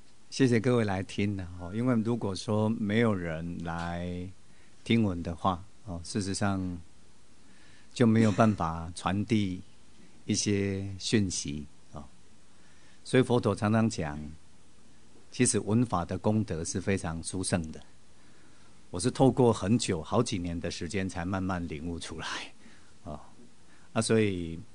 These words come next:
呃，很谢谢大家，然后来这个地方共同分享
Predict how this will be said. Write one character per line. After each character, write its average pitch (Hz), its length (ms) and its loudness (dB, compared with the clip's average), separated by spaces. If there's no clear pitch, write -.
呃， 90 160 0
很 87 160 0
谢 113 160 8
谢 98 140 4
大 95 180 2
家， 90 480 -2
然 85 120 -4
后 87 460 -2
来 92 100 -2
这 101 120 2
个 95 80 2
地 95 160 2
方 92 300 0
共 95 180 0
同 80 220 -4
分 95 240 2
享 80 220 -2